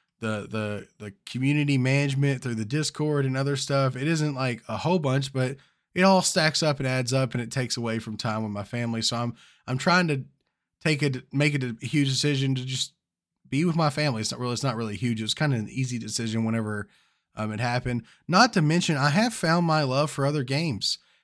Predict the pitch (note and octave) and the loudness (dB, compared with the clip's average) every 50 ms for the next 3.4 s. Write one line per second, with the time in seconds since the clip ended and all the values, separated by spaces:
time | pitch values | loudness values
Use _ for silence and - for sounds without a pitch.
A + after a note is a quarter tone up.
0 | _ _ - F3+ A3+ A3+ - B3+ A#3+ A3+ - - - - G3 F#3 E3+ E3 E3 D#3+ | _ _ 0 2 2 2 2 0 -2 0 -2 -4 -2 0 2 2 4 4 4 4
1 | D#3+ D#3+ D#3+ D#3+ D#3+ - - _ _ _ _ _ _ _ _ - C3+ C3 A#2+ A#2 | 4 4 4 2 0 -2 -8 _ _ _ _ _ _ _ _ -2 0 2 2 2
2 | - B2+ C#3 C#3+ D3 D3 C#3 C3 C3+ C3 C3 B2 A2+ G#2+ G2 G2 G#2+ G#2+ A#2 A#2 | 4 4 6 6 6 6 4 4 4 4 4 4 2 0 -2 -4 -2 0 0 0
3 | A2 G#2 G2 G2 F#2 F#2+ F#2 | 0 0 -2 -2 -4 -4 -6